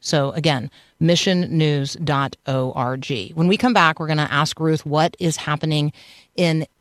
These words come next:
India. It's now the most populous nation in the world. Um, as you know, it is, um, largely not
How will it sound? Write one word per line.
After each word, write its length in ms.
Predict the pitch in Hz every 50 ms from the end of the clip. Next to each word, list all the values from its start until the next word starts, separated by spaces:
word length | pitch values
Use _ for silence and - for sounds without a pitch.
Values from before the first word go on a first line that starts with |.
| _ _ -
India. 640 | 226 233 254 262 240 214 175 156 143 156 240 240 - _ _
It's 160 | - 175 - -
now 160 | 233 240 285
the 140 | 320 302 262
most 120 | 247 - -
populous 520 | - - 170 185 - 240 240 285 262 -
nation 460 | 220 196 190 196 - - 208 214 214 - -
in 260 | - 190 196 208 208
the 80 | 190
world. 460 | 165 160 170 165 175 208 262 320 302 - _ _ _ _ _ _ _ _ -
Um, 220 | 170 165 160 160 -
as 280 | - 175 190 190 170 147
you 120 | 175 175
know, 400 | 160 151 143 143 175 240 311 320 - -
it 220 | 165 170 170 -
is, 440 | - 165 165 160 156 151 147 - - - -
um, 280 | 160 151 151 156 156 - -
largely 580 | 170 175 165 165 175 - 151 156 151 143 - _
not 480 | - 156 156 165 170 170 - - -